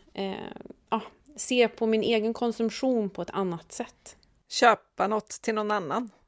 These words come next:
Speaker 2: liksom.
Speaker 1: Ja, men precis. Och också kanske konsumera någonting som gagnar oss alla. Till exempel,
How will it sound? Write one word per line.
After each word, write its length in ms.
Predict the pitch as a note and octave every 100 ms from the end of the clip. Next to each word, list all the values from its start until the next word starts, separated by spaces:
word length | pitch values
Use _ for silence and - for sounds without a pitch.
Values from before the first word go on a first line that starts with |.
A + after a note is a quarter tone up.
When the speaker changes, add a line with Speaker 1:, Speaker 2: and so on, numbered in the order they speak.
| _
Speaker 2:
liksom. 360 | - F3 - F3+ - _ - - _
Speaker 1:
Ja, 200 | A#3 D4
men 160 | D#4+ D4+
precis. 320 | C#4 D4+ A3
Och 80 | G#3
också 200 | - A#3
kanske 260 | B3 A#3+
konsumera 720 | A#3+ B3 A#3 B3 B3 G#3+ G3
någonting 440 | G3 G3+ A3 G3 F#3
som 260 | G3 F#3+
gagnar 360 | G#3 G#3 F#3+ F3+
oss 100 | F3+
alla. 480 | G#3 G#3 F3 A3 C#4 -
Till 80 |
exempel, 720 | G3 F3 F3+ - F3+ F#3 F3+